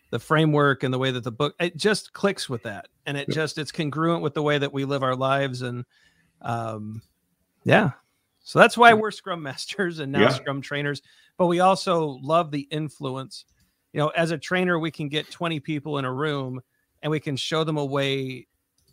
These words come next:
Speaker 1: to work that, that shows a lot of love and respect and support for teams. And if we can get those twenty people to go out in the world and show up as that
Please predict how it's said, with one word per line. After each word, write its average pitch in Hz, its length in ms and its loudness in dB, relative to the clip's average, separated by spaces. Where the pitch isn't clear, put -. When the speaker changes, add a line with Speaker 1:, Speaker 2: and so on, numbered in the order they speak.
Speaker 1:
to 165 140 -4
work 165 540 -2
that, 143 340 -4
that 139 180 -8
shows 156 300 -2
a 143 60 -2
lot 139 240 0
of 123 220 -4
love 165 340 2
and 143 140 0
respect 165 600 -2
and 147 140 -2
support 175 440 -2
for 147 80 -6
teams. 147 680 -2
And 151 100 -2
if 135 80 -6
we 170 60 -2
can 160 60 -2
get 160 140 -6
those 180 220 -2
twenty 180 240 0
people 175 320 -2
to 151 80 -2
go 151 140 0
out 160 140 4
in 151 60 -4
the 147 80 0
world 156 400 2
and 131 120 -4
show 151 240 -2
up 151 160 2
as 139 160 -4
that 131 240 -4